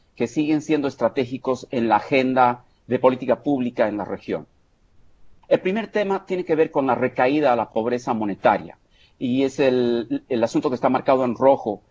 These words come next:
y sobre la población vulnerable, eh, amarilla en la última pirámide.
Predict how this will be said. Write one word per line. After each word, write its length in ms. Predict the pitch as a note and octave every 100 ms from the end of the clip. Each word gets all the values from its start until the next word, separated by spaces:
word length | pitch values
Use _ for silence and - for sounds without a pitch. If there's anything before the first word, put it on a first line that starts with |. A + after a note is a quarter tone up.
| _ _
y 300 | A2+ A#2 A#2+
sobre 600 | - B2 A#2 A#2 G#2+ A2+
la 160 | A2+ G#2
población 760 | A#2+ A2+ - C#3+ C3 B2+ B2+ B2+ _ -
vulnerable, 720 | C3 A#2 B2 C3 A#2 G#2+ G2+
eh, 460 | - G#2+ G2+ - -
amarilla 640 | A2+ A#2 A#2+ B2+ B2 F#2
en 140 | - G#2+
la 80 | G#2+
última 380 | G#2+ A#2+ G2+
pirámide. 440 | - G2 E2+ E2